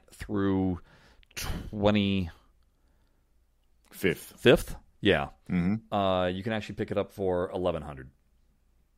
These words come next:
Speaker 1: Or as they say,
Speaker 2: Yeah.
Speaker 1: ten ninety-nine ninety-nine, eleven hundred.
Speaker 2: Which is eleven hundred.
Speaker 1: Um,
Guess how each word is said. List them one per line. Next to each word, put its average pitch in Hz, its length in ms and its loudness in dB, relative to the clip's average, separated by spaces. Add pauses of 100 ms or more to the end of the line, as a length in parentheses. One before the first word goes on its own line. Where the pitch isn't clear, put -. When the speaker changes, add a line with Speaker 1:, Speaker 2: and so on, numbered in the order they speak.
(160)
Speaker 1:
Or 90 140 0
as 85 140 -2
they 95 100 2
say, 80 340 -4
Speaker 2:
Yeah. 78 260 2 (300)
Speaker 1:
ten 226 220 6
ninety-nine 196 480 4
ninety-nine, 165 560 2 (220)
eleven 98 260 2
hundred. 78 160 -6
Speaker 2:
Which 90 160 -2
is 85 140 -6
eleven 78 260 0
hundred. 60 340 -6
Speaker 1:
Um, 139 680 6